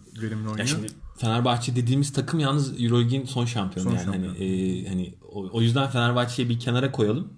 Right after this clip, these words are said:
Speaker 2: E, ama genel olarak, genel performans olarak Eric Green bence bu takımı taşıyacak.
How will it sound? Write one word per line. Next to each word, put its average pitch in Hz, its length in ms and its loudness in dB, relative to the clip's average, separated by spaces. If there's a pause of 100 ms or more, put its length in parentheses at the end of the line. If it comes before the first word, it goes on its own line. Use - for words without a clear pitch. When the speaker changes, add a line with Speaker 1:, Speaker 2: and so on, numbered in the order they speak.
(600)
Speaker 2:
E, 95 640 2
ama 120 160 2
genel 131 280 6
olarak, 143 360 2
genel 123 260 0
performans 131 580 -2
olarak 135 200 -4
Eric 117 180 0
Green 127 240 -2
bence 120 240 -2
bu 117 60 -6
takımı 139 420 -6
taşıyacak. 113 600 -4